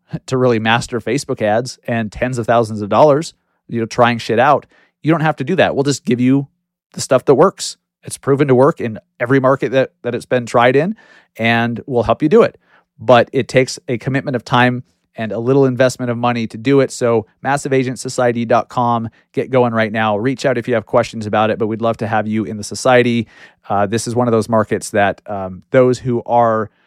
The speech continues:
following our blueprint are really winning in a big way, and they're filling their pipeline instead of looking at an empty one.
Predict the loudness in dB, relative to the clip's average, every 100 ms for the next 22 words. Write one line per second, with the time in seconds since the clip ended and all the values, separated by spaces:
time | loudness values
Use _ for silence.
0 | _ _ 0 4 4 4 0 0 -2 -2
1 | -4 -4 -6 -2 -2 -2 -2 -2 -2 -4
2 | -4 -4 0 0 0 -4 -10 -10 -2 4
3 | 4 4 -2 0 -4 0 -2 -2 -6 -12
4 | _ _ -10 -4 2 2 2 -2 0 2
5 | 2 0 4 4 2 -4 -4 -6 -4 -4
6 | -4 -8